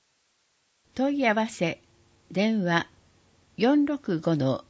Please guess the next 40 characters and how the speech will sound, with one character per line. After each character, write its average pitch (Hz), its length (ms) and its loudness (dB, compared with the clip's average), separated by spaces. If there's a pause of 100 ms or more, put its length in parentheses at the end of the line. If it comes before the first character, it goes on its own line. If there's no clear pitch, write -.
(140)
二 269 320 4
五 226 400 0 (120)
二 185 320 2
五。 127 340 -4 (1120)
開 277 240 2
館 247 340 2
時 196 140 -2
間、 131 380 -4 (580)
九 302 120 -2
時 302 160 -8
か 165 160 -2
ら 135 160 0
二 220 180 2
十 151 380 -2
一 165 280 -6
時。 - 220 -8 (1500)
休 285 260 2
館 202 380 0
日、 127 220 -6 (400)
九 214 140 -4 (300)
日 240 160 4
木 214 340 0
曜、 139 420 0 (200)
二 269 140 2
十 240 220 0
三 226 360 0
日 135 320 0
木 175 360 0
曜。 143 320 0 (1300)
二 202 100 2
次 285 140 0
元 277 240 2
コ 254 220 0
ー 208 60 0
ド 135 140 2
が 127 140 0
あ 127 80 0
り 127 160 0
ま 131 140 0
す。 - 260 -14